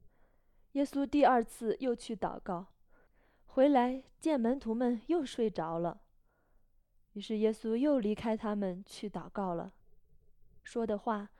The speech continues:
还是跟前两次一样。祷告完了，回到门徒那里，对他们说：“你们现在还睡觉吗？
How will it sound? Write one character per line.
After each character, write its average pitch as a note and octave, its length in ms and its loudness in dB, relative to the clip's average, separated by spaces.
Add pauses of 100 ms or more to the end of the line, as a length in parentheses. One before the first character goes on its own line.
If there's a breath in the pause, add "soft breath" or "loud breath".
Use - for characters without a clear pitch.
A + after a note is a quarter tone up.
(100)
还 - 160 -4
是 A3 160 -4
跟 A3 180 -2
前 F#3+ 300 -4
两 E3+ 240 -4
次 F3+ 220 -12
一 F3 220 -8
样。 F#3 220 -6 (1160)
祷 G3 100 -2
告 A3 200 -2
完 F#3 240 -2
了， F#3+ 320 -4 (720)
回 G#3 200 -8
到 A3 160 -4
门 G3+ 220 -4
徒 G#3+ 180 -10
那 G#3+ 220 -4
里， F3+ 140 -6
对 G3+ 180 -8
他 G3 180 -8
们 F#3+ 160 -8
说 F#3 400 -8 (1200)
：“你 G#3+ 120 -6
们 A#3 120 2
现 C4 320 2
在 A3+ 240 4
还 A3 240 -2
睡 A#3+ 280 -6
觉 A3+ 240 -2
吗？ G3 320 -4